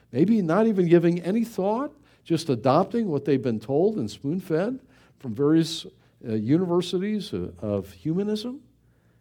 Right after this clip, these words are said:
And bit by bit, our Christian schools and universities give way to the culture, to the influence.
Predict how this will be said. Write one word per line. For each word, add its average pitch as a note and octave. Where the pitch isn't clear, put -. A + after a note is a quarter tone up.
And A#2+
bit D3+
by E3
bit, E3+
our A2+
Christian D3+
schools F3
and A#2
universities D#3+
give G#2+
way E3+
to A2+
the E2+
culture, G3
to A#2
the G#2+
influence. F3+